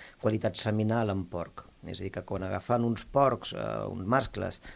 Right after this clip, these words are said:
en centres d'inseminació artificial, ja sapiguem que estem agafant els porcs que tenint un bon valor genètic pels caràcters de producció, de creixement o de qualitat de la carn, també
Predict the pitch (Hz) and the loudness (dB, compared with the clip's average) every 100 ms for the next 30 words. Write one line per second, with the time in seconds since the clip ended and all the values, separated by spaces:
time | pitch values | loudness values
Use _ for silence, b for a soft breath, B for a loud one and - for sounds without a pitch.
0 | B 104 95 113 110 117 104 110 117 110 | B -6 -2 0 2 2 2 2 2 2
1 | 110 113 120 113 139 139 135 175 - B | 0 -2 -2 2 4 6 6 2 -6 B
2 | B B B - 123 120 127 127 127 123 | B B B 2 4 6 6 8 8 6
3 | - 117 113 110 120 117 110 - 131 110 | 0 2 2 2 2 0 -2 0 0 0
4 | - - - - - - - - - - | -4 -12 -20 -20 -20 -20 -20 -20 -20 -20
5 | - 110 110 120 147 135 139 139 131 131 | -4 -2 2 6 8 10 10 10 10 8
6 | 120 135 131 117 104 90 104 113 120 104 | 8 6 4 0 -2 -2 2 2 2 0
7 | 110 107 113 113 131 131 107 87 87 - | 0 0 0 0 4 4 4 0 -6 -4
8 | 90 107 107 98 87 85 87 87 95 98 | -2 0 0 0 -4 -6 -6 -4 -2 -2
9 | 98 120 107 120 B B B B - 127 | 0 0 0 -2 B B B B 4 8